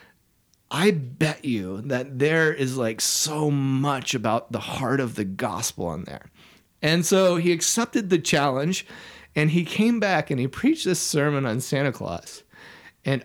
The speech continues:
I was weeping. And so, and so t-, today, like, thinking about this topic, thinking about John the Baptist, who, like,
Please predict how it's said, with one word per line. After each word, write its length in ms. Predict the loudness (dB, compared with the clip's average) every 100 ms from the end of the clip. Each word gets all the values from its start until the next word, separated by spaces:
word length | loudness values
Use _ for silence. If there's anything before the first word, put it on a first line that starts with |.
| -4
I 320 | -2 2 2
was 400 | 2 -2 -8 -8
weeping. 920 | -6 -6 -4 -2 -2 -2 -8 -8 -14 -16 _ -20 -20 -20 -20 _
And 220 | 2 2 4
so, 420 | 4 4 2 -4 _ _ _ _ -8 2
and 220 | 4 4
so 220 | 4 4
t-, 300 | 2 -4 -12 -6 0
today, 380 | 2 2 0
like, 200 | 2 0
thinking 480 | -2 0 0 2 0
about 640 | 2 0 0 0 0 -4 -14 _
this 400 | -14 -4 -2 -2
topic, 580 | -4 -2 0 2 0 -2
thinking 360 | -4 -2 0 -2
about 240 | -2 -4
John 180 | -6 -6
the 60 |
Baptist, 680 | -8 -6 -2 -2 2 2 4
who, 100 | 4 6
like, 300 | 4 2